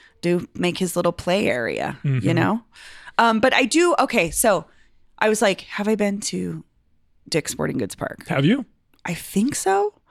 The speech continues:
Speaker 1: But what I was thinking about was, again, as a music person, Phish Sticks. Phish at Dick's Sporting Goods Parks is
Speaker 2: Oh, yeah,
Speaker 1: a,
Speaker 2: that's a huge thing.
Speaker 1: it's a massive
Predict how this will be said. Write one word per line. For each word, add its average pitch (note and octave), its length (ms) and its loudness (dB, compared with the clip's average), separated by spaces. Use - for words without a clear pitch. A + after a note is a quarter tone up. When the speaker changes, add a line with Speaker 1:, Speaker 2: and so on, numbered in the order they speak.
Speaker 1:
But B3 500 2
what B3 240 6
I B3+ 40 4
was G3+ 200 2
thinking E4+ 400 2
about F3+ 240 2
was, F3+ 260 2
again, F#3 340 2
as F#3+ 140 0
a - 20 -2
music A3 460 0
person, D3+ 420 -2
Phish G#4 140 4
Sticks. - 500 -2
Phish D4 500 0
at C4+ 120 2
Dick's C4 180 0
Sporting C4 240 2
Goods C4 140 2
Parks A#3 280 -2
is G3+ 160 -4
Speaker 2:
Oh, G#3+ 120 4
yeah, A3 100 6
Speaker 1:
a, - 40 6
Speaker 2:
that's G#3+ 120 0
a F#3+ 60 6
huge G#3+ 300 2
thing. A#2 180 -6
Speaker 1:
it's - 160 0
a C#4 60 4
massive D#4 680 4